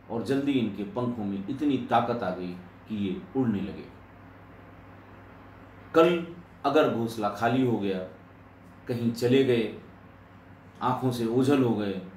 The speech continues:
तो मैं खाली घोंसले की तस्वीर आपको जरूर दिखाऊंगा। आज उन दोनों की बैठी हुई उस घोंसले के भीतर, आप देखिए कितनी जल्दी, आप अगर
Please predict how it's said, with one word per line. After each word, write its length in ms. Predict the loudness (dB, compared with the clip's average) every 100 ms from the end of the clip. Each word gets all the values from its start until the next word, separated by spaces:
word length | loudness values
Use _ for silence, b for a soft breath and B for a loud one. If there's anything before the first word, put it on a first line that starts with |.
| -20 -8
तो 80 | -2
मैं 200 | -2 -2
खाली 380 | 4 4 4 0
घोंसले 440 | -2 -2 -2 -4
की 160 | -4 -8
तस्वीर 480 | -10 -8 -4 -4 -6
आपको 320 | -10 -12 -8
जरूर 260 | -6 -6
दिखाऊंगा। 560 | -6 -10 -14 -16 -16 -18 -20 -20 -20 -20 -20 -20 -20 -20 -20 -6 4
आज 380 | 4 4 0 -10 -20 -20 -20 -8
उन 180 | 0 2
दोनों 320 | 4 4 4
की 160 | 2 -2
बैठी 360 | 0 0 0 -2
हुई 240 | -2 -4 -6
उस 140 | -6
घोंसले 360 | -2 -2 -2 -6
के 120 | -6
भीतर, 340 | -6 -6 -4
आप 140 | -2 0
देखिए 480 | 0 0 -2 -4 -10 B B
कितनी 300 | -4 2 4
जल्दी, 360 | 4 4 0 0
आप 280 | 2 2 2
अगर 360 | -2 -2 -4